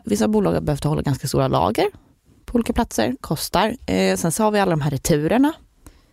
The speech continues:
Erbjuder du fri frakt och fri retur, du får massor med kunder, men det kommer påverka dina marginaler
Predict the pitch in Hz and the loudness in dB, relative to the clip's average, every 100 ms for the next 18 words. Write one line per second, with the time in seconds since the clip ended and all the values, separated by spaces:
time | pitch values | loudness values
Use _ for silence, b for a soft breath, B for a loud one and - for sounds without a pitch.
0 | b b b - - 180 156 156 240 247 | b b b -12 -2 0 2 2 2 2
1 | 185 156 151 147 147 - - 143 - 214 | 0 0 0 -2 -2 -2 0 0 0 2
2 | 160 143 - b b b b _ 156 147 | 2 0 -4 b b b b _ -2 0
3 | 151 165 175 - 214 196 - 165 165 208 | 2 2 0 0 0 0 2 2 2 0
4 | 127 165 160 202 175 - 151 151 - 156 | 0 -2 -2 0 0 0 0 0 0 2
5 | 170 147 151 151 165 226 190 156 143 | 2 2 -2 0 2 4 4 2 0